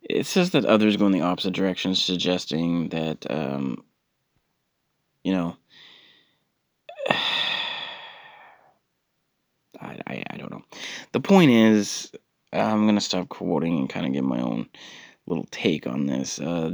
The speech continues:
th-, this is fucked up. Stories or not, this is fucked up. Whether they're real or they're fictional, if they're fictional, they had to have come from the mind of a human being. So,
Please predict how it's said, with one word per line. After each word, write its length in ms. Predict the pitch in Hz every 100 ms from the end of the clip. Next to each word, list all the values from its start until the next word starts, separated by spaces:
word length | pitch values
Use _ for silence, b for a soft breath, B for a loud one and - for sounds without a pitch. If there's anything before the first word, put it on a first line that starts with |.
| 71
th-, 160 | 101 110
this 260 | 151 214 120
is 160 | 90
fucked 400 | - - 82 -
up. 260 | 62 50 50 _ _ _ _ _ _
Stories 540 | - - 208 170 101
or 80 | 92
not, 380 | 90 92 85 -
this 180 | 73 -
is 120 | 55
fucked 320 | - 64 -
up. 240 | 50 50 - _ _ _ _ _ _ _ _ _ _ _ _ _ _ _ _ _ _
Whether 240 | 156 143
they're 220 | 131 120 113
real 520 | 110 147 170 165 160
or 120 | 82
they're 140 | 95
fictional, 680 | 82 - 135 - - 82 87 - _ _ _ _ _ _ _ _ _ _ _ _ -
if 160 | - 131
they're 140 | 160
fictional, 580 | 139 - 120 - 87 80
they 140 | 82 80
had 220 | 110 104
to 60 |
have 120 | 101 -
come 180 | 104
from 140 | 95 90
the 40 |
mind 360 | 90 92 90 82
of 80 | 80
a 40 |
human 280 | 98 90 78
being. 380 | 76 62 52 - _ B B B B B B B B B B B _ _ _ _ _ _
So, 880 | - - 120 113 110 110 107 107 92